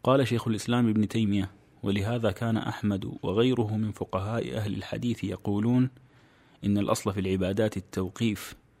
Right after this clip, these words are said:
فلا يشرع منها إلا ما شرعه الله، وإلا دخلنا في معنى قوله تعالى: أم لهم شركاء شرعوا لهم من الدين ما لم يأذن به الله. والعادات الأصل فيها العفو،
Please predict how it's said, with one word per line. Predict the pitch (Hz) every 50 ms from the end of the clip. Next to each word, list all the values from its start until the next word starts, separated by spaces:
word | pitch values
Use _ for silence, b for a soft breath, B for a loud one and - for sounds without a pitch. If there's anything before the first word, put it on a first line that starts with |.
| _ _ _ _ _
فلا | - 98 101 104 107
يشرع | 110 107 - 104 104 90 95
منها | 104 110 107 92 92 98 107
إلا | 113 127 147 139 120 110
ما | 104 104 101 95
شرعه | - - 101 - 113 104 101 92 90 98
الله، | 113 110 104 98 92 98 - - _ _ _ b b b b b b b b b -
وإلا | 80 95 107 104 104 98
دخلنا | 98 - - - 120 117 110 107 101
في | - 104 92
معنى | 104 110 107 107 107 101
قوله | 92 - - 113 110 104 95 92 95 92
تعالى: | 92 - 90 92 104 107 107 110 110 110 113 - b b b b b b _ -
أم | 104 104 107
لهم | 120 110 107 107 101
شركاء | - - 104 101 101 92 - - 110 110 107 107 104 104 107 101 - 104 101
شرعوا | - - 101 110 120 117 104 101 104 104
لهم | 104 104 104 101 104
من | 101 98 98 98 104 113 113 104
الدين | 90 - 98 95 107 117 117 107 104 104
ما | 101 95 95 95
لم | 95 95 92 95
يأذن | 101 - - 104 98 98 101 95 95 95 98 95
به | 104 95 95 90
الله. | 87 90 92 90 90 85 - - _ _ _ _ b b b b b b b b b b b b
والعادات | - 120 120 110 117 123 123 127 147 143 135 - 139 135 131 - - - _ _ -
الأصل | 107 101 - - 117 - - 104 92
فيها | - 127 117 101 95
العفو، | 90 113 95 92 92 - - -